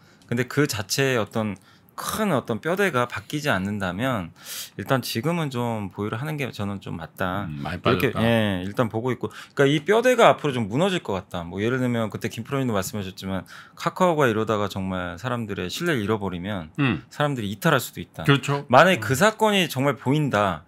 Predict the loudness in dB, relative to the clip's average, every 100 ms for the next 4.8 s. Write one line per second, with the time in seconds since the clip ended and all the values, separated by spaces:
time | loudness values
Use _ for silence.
0 | -4 -2 0 2 2 4 2 0 0 0
1 | -2 -2 -4 -4 -4 -2 -4 -4 -4 -4
2 | -2 -4 -2 -2 -4 -4 -8 -4 -4 -4
3 | _ -12 -6 -2 2 2 2 2 2 2
4 | -2 -6 -6 -8 -10 -6 -4 -4